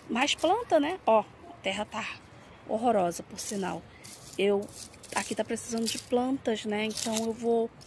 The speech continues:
tentar colocar um substrato aqui por cima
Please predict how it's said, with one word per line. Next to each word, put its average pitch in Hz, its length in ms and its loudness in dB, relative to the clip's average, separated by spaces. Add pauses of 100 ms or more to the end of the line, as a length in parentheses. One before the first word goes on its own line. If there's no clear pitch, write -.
(520)
tentar 247 600 2
colocar 208 400 0
um 190 100 2
substrato 202 800 -4
aqui - 140 -12
por 226 180 -4
cima 220 560 -2